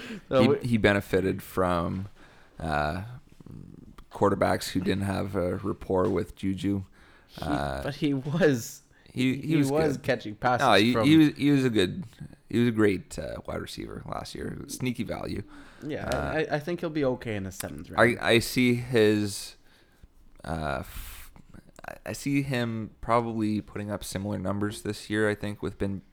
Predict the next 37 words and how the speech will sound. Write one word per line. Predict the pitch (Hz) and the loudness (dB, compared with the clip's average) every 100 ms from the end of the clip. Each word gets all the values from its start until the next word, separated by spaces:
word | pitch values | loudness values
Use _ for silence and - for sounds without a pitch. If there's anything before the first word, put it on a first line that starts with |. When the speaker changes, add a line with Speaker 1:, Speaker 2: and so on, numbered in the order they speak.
| - | -6
Speaker 2:
Big | 101 95 | -4 0
Ben | 98 | 0
back | 98 98 - | 2 0 -2
under | 101 | -8
center. | 98 101 101 107 _ - - - - - | -6 -8 -8 -10 _ -20 -20 -20 -10 -4
But | 98 - - - - | -2 -4 -8 -18 -2
who | 110 | 2
knows | 123 139 95 | 4 4 2
if | 98 - 95 - | -2 -6 -10 -6
Big | - 98 | -6 -2
Ben | 95 101 | -2 -2
gets | 104 117 | -2 -2
injured | 143 104 - | -2 -2 -4
again? | - 95 104 107 98 - 156 - | -4 -6 -6 -8 -10 -10 -12 -8
<laughs> | |
You | - 92 | -4 0
could | 113 98 | 2 2
always | 104 101 | 2 0
see | - 101 | 0 0
a, | 101 98 104 - | 0 0 -2 -4
a | 98 | -4
breakout | 98 107 107 107 | 0 0 0 -2
from | - 101 104 104 | -2 -4 -4 -6
Deontay. | 101 107 139 143 | -4 -4 -4 -6
Speaker 1:
Thankfully, | - 147 143 135 | -4 -4 -4 -4
we | 120 | -4
didn't | 120 120 | -4 -4
end | 117 117 | -4 -4
up | 107 | -6
with | 101 | -8
Big | 107 101 | -10 -8
Ben | 104 101 | -6 -6
in | 98 | -6
this | 98 95 - | -8 -10 -16
league, | 110 98 101 - 92 | -16 -14 -14 -14 -10
uh, | 107 | -4
even | 123 | 0